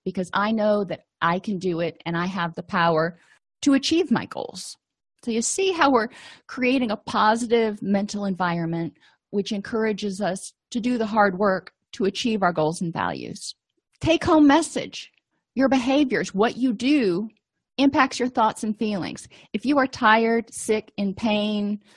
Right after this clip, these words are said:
engaging in relationships that are unsupportive, fighting with emotions, you're probably not going to have all kinds of positive, optimistic, empowering thoughts. But when you ha-,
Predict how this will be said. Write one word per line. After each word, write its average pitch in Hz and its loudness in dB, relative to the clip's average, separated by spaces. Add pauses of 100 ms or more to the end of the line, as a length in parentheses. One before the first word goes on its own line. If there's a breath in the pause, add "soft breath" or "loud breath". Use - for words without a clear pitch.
(300 soft breath)
engaging 214 2
in 185 -2
relationships 202 -2
that 170 -2
are 175 -2
unsupportive, 202 0 (640)
fighting 214 4
with 202 -4
emotions, 190 -2 (500 loud breath)
you're 262 2
probably 285 2
not 208 2
going 214 -2
to 220 -2
have 226 -2
all 190 2
kinds 214 -2
of 208 -6
positive, 208 -2
optimistic, 202 -4
empowering 196 0 (380 soft breath)
thoughts. - -2 (1080 loud breath)
But 247 4
when 262 4
you 254 4
ha-, 254 0